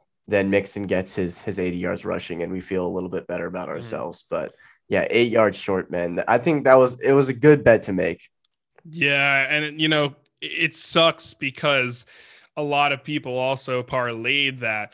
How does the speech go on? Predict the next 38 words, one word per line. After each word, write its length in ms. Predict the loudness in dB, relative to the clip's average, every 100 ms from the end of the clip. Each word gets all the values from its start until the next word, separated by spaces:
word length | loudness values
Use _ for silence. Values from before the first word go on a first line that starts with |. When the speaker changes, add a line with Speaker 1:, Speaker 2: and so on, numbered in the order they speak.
| _
Speaker 2:
with 160 | -12 -8
his 160 | -8 -10
receiving 580 | -12 -12 -8 -6 -6
yards. 280 | -6 -8 -10
He 80 | -12
saw 200 | -4 -4
six 540 | -4 -6 -4 -4 -6
targets. 560 | -4 0 0 -4 -12 -14
He 80 | -14
caught 340 | -4 -4 -4
five 380 | -6 0 0 -2
of 80 | -8
them, 240 | -12 -14 -20 _ _ _
all 220 | 2 2
for 260 | 2 0 0
one 340 | 4 4 4
yard. 680 | 4 4 4 4 2 -2 -6 -12 -4
The 100 | -4
first 400 | 0 4 6 8
Speaker 1:
<laughs> 40 |
Speaker 2:
time 340 | 8 8 4 0
in 80 | -4
the 80 |
postseason 720 | -6 -2 -2 -2 -4 -6 -6 -8
he 180 | -4
hadn't 380 | -2 0 -2 -2
even 240 | -4 -6 -4
hit 260 | -4 -6
twenty-five 680 | -8 -6 -6 -2 2 2 0
receiving 480 | -2 -6 -8 -8 -8
yards. 380 | -6 -6 -6 -10 -20 -10
So 400 | -4 -4 -4 -10 -20 -6
a 40 |
lot 220 | 0 2
of 80 | 2
people, 220 | -2 -4
myself 560 | -4 -6 -2 0 0 -2
included, 540 | -8 -6 -6 -6 -10